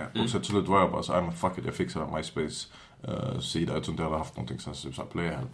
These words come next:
Speaker 2: Så jag fixade en MySpace-sida och sen typ så här, i stort sett samma minut som jag fixade MySpace så var hela världen bara typ så här, "Välkommen till Facebook."
Speaker 1: Ja.
Speaker 2: Så jag var typ så här,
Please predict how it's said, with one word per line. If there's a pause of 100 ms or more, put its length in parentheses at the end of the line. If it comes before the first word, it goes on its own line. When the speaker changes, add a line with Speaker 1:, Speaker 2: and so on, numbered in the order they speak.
(380)
Speaker 2:
Så
jag
fixade
en
MySpace-sida
och
sen
typ
så
här, (160)
i
stort
sett
samma
minut
som
jag
fixade
MySpace
så
var
hela
världen
bara
typ
så
här,
"Välkommen
till
Facebook."
Speaker 1:
Ja. (280)
Speaker 2:
Så
jag
var
typ
så
här,